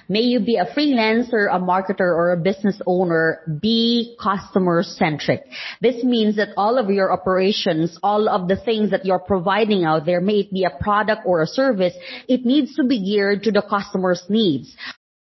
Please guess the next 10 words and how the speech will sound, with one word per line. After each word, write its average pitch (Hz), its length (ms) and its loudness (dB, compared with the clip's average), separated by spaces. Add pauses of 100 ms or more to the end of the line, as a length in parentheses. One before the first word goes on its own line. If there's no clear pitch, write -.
(280)
When 247 140 0
you're 254 240 0
crafting 254 720 0
a 208 120 2
branding 208 500 0
template, 196 600 0
when 226 140 0
you're 220 160 2
creating 240 560 -2
contents, 226 600 0